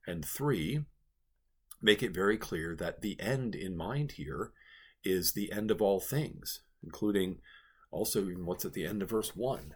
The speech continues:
So at that time, when it's the final defeat of the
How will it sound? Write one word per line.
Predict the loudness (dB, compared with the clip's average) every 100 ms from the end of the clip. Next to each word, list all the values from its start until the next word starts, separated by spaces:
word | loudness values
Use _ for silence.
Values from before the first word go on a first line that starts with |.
| -2
So | 8 10 10 6 -8 -18 -18 -20 -20 -20 0 12
at | 12 12 4
that | 6 4 2
time, | 4 6 6 0 -8 -14 -18 -8
when | 4 6 6 4 -4 -4
it's | 0 0
the | 0
final | 0 4 4 4 2
defeat | 0 -2 0 2 0 -2 -8
of | 0 4 4 0 -8 -20 _ -20 -20 _ -16
the | -2 2 2